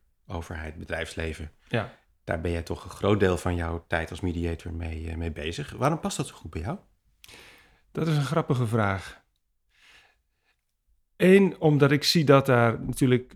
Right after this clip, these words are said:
Speaker 2: mensen, eh, zeg maar, met elkaar een conflict moeten bespreken, eh, die anders in het spel zitten. Eh, een overheidsorganisatie zit en een bedrijf, die hebben daar vaak een, natuurlijk een hele formele positie in.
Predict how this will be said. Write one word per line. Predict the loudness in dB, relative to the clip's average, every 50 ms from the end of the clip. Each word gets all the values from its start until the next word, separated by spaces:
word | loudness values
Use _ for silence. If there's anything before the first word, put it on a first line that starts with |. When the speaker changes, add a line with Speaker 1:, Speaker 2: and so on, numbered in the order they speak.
| -14 _
Speaker 2:
mensen, | 0 2 4 4 4 2 2 2 2 2 0 -2 -4 -8 -14 -16 -18 -18 -18 -16 -16 -16 -16 -16
eh, | -14 -12 -10 -8 -6 -6
zeg | -4 -2 0 2 4
maar, | 4 6 6
met | 8 6
elkaar | 6 6 4 4 4 4 4
een | 2 0 0
conflict | 0 0 0 2 2 2 2 2
moeten | 0 0 0 -2
bespreken, | -4 -4 -2 0 2 2 2 2 2 0 -2 -2 -2 -4 -6 -8
eh, | -10 -10 -6
die | -4 -2 -2 -2 -4 _
anders | 0 2 2 4 2 2
in | 2 0 0
het | -2 -6
spel | -4 0 2 4 4 4
zitten. | 2 -2 -6 -10 -10 -14 -14 -16 -16
Eh, | -16 -14 -14 -12 -12 -12 -12 -12 -10
een | -8 -4
overheidsorganisatie | 0 0 0 2 2 2 0 2 0 0 0 0 0 0 0 -2 -2 -4 -4 -4 -6 -4 -4
zit | -4 -4 -6 -6 -8
en | -8 -4 -4
een | -2 -2
bedrijf, | -4 -4 -4 -4 -4 -6 -6 -8 -12 _ _ -20 -20 -20 _ _
die | -4 -2
hebben | 0 0 0 0
daar | -2 0
vaak | 2 2 2 2 2
een, | 0 -2 -2
natuurlijk | -2 -2 -2 -2 0 0 0
een | 0 0
hele | 0 0 -2
formele | -2 -2 0 2 2 4 2 2 0
positie | -2 -4 -4 -2 -2 -4 -4 -4 -6 -6
in. | -6 -8 -12 -14 -16